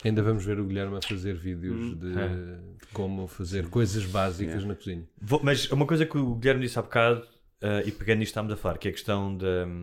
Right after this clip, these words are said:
Speaker 3: de inventar os pratos, que é uma cena fixe, pesquisa, eh, imagino que muitas vezes vem de coisas que tu comeste, muitas vezes vem, já vi chefes, vem de inspirações de, da sua história pessoal, eh, de memórias muitas vezes ligadas à,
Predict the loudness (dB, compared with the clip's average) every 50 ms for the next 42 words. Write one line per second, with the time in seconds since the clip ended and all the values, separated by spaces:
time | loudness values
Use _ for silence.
0 | -8 -10 -12 -14 -14 -18 -20 -20 -16 -10 -6 -6 -6 -4 -2 -2 0 0 0 2
1 | 4 4 2 2 0 0 2 4 4 2 2 -4 -10 -10 -8 -8 -8 -8 -8 -6
2 | -6 -6 -4 -2 2 2 4 4 2 2 -2 -6 -6 -4 -4 -4 0 4 6 8
3 | 8 8 8 6 2 0 0 2 2 2 0 -2 -6 -12 -20 -20 -20 -20 -14 -8
4 | -6 -4 -4 -2 -4 -4 -4 -4 -4 -4 -4 -4 -4 -6 -8 -8 -8 -8 -8 -8
5 | -6 -4 -4 -4 -2 -2 -2 0 -2 -2 -2 -2 -2 -2 -2 -4 -8 -12 -10 -4
6 | 0 4 4 4 4 2 0 -4 -4 -2 0 0 0 0 0 -2 -2 -2 -2 -4
7 | -6 -8 -10 -10 -8 -8 -6 -4 -2 2 4 4 4 2 2 0 -2 0 -2 -2
8 | -4 -4 -4 -4 -2 -2 0 0 0 0 -2 -4 -6 -8 -8 -10 -12 -16 -20 -20
9 | -14 -10 -10 -6 -4 -4 0 2 2 2 2 2 0 2 6 8 8 10 10 10
10 | 10 10 8 8 8 6 6 4 2 0 -2 -2 -6 -8 -8 -6 -2 2 4 4
11 | 4 4 2 0 -2 -2 -4 -8 -6 -4 -4 -4 -2 -2 -2 -2 -2 -2 0 0
12 | 0 0 0 -2 -4 -6 -8 -10 -10